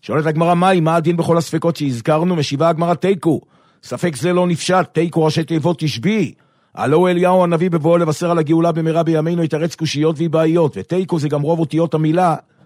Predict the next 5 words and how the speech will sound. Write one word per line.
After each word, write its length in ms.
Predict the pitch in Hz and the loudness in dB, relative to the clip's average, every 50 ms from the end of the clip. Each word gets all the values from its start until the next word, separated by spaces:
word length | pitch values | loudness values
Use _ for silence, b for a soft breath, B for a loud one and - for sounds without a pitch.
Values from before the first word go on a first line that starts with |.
| b b - | b b 0
תיקום. 480 | 208 226 233 - - 180 156 113 80 - _ b b b b b b b b b b b b b b b | 0 0 0 0 0 0 0 0 -2 -8 _ b b b b b b b b b b b b b b b
יעמדו 340 | 85 95 123 135 131 175 180 | -8 -4 -2 0 2 2 2
הספקות 400 | 160 - - 160 165 185 175 - | 2 0 -2 -4 -2 0 0 2
הללו 340 | 175 180 190 185 180 165 160 | 2 2 2 4 4 2 2
במקומם. 680 | 147 147 160 156 156 156 151 - 147 135 135 120 98 | 2 2 2 2 2 0 0 0 0 0 0 -2 -2